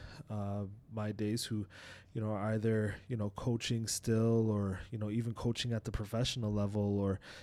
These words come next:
involved in the game one way or another, training, uh,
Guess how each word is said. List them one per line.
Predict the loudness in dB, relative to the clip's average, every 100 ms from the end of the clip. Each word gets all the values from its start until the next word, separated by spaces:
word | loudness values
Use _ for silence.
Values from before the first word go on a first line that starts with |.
| -10
involved | -6 0 4 4 4
in |
the | 0
game | 0 0 2
one | 2 4
way | 4
or | 4
another, | 4 4 4
training, | 2 0 0 2 2 2 0 -4 -10 -18 -18 -18 -10 -4
uh, | -2 0 -2